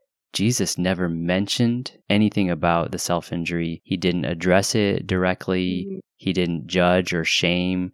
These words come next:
Speaker 1: or call it out as it was.
Speaker 2: Yeah.
Speaker 1: Yeah, he spoke to the demon.
Speaker 2: Yep, totally.
Speaker 1: I'm glad that you brought that up.
Speaker 2: Yeah, I kind of forgot about it. I just, like, blocked it from my memory. <laughs> I think I was like,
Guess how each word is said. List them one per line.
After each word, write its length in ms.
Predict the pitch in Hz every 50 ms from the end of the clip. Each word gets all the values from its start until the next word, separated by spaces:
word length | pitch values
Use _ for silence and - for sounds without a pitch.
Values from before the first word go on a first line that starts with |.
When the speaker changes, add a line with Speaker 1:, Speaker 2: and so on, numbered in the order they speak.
| _ -
Speaker 1:
or 520 | - 90 92 90 87 87 85 85 82 82 107 - _ _ -
call 260 | - - 104 98 92 90
it 80 | 82
out 260 | 85 85 87 90 - -
as 160 | 92 90 82
it 100 | 87 82 85
was. 560 | 82 87 87 85 87 90 92 92 95 - - _ _ _ _ _ _ _ _ _ -
Speaker 2:
Yeah. 220 | 240 214 202 185 - _ _ _ _ _ _ _ _ _
Speaker 1:
Yeah, 160 | - 87 80 -
he 140 | - 104
spoke 260 | 95 - - 95 90 -
to 100 | - 87
the 60 | 80
demon. 440 | - 87 90 82 80 78 78 82 - _
Speaker 2:
Yep, 340 | - 220 214 214 202 - - 220 208 208 - _ _ _ _ _ _ _ _ -
totally. 360 | 196 - - 190 - 220 - _ _ _ _ _ _ _ _ _ _
Speaker 1:
I'm 120 | - - 92
glad 200 | 87 92 92 90 87
that 60 | 80
you 120 | 90 87
brought 220 | - 90 87 85 -
that 180 | 92 87 82
up. 240 | 87 87 87 82 - _ _ _ _ _ _ _ -
Speaker 2:
Yeah, 340 | 226 226 220 214 202 196 -
I 140 | - 226 226
kind 260 | 226 - 254 254 262
of 160 | 269 262 240 - -
forgot 300 | - 214 202 202 190 190
about 220 | 202 202 196 196 196
it. 40 | 185
I 80 | - 208
just, 180 | 208 214 - -
like, 160 | 214 208 -
blocked 320 | - 185 180 180 180 -
it 120 | 190 185 -
from 120 | - 196
my 100 | 190 185
memory. 400 | 190 185 180 180 185 185 185 185
<laughs> 40 | 185
I 60 | 208
think 280 | 208 254 294 247 208 -
I 40 | - _ 247
was 140 | 262 - - - 269
like, 120 | 269 262